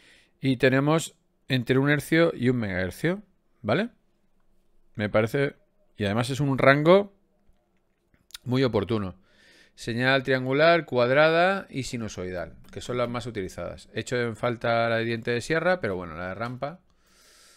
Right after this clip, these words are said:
pero vale. Bueno, pues nosotros, a nuestro nivel, no lo vamos a comprar. No lo vamos a comprar.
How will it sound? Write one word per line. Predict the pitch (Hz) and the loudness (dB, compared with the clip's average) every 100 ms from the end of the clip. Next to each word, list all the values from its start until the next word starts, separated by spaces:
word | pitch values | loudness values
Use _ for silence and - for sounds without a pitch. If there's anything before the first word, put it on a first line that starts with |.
| _ _ | _ _
pero | - 73 | -14 -12
vale. | 62 - _ _ _ _ _ _ _ _ _ _ _ _ _ _ _ _ _ _ | -14 -16 _ _ _ _ _ _ _ _ _ _ _ _ _ _ _ _ _ _
Bueno, | 151 | -2
pues | 139 | -2
nosotros, | 135 147 190 202 202 - - - _ _ _ _ _ | -2 -4 0 2 2 -2 -14 -20 _ _ _ _ _
a | 127 | -6
nuestro | 131 - 135 | -6 -6 -6
nivel, | 131 156 175 175 - | -2 2 2 2 -10
no | 127 160 | -6 -2
lo | 175 | -2
vamos | 156 151 | -2 -4
a | 139 | -6
comprar. | 117 107 139 127 - _ _ _ _ _ 131 | -6 0 2 2 -2 _ _ _ _ _ -10
No | 135 | -6
lo | |
vamos | 127 135 | -6 -6
a | 107 | -8
comprar. | 92 107 107 101 | -6 -6 -8 -10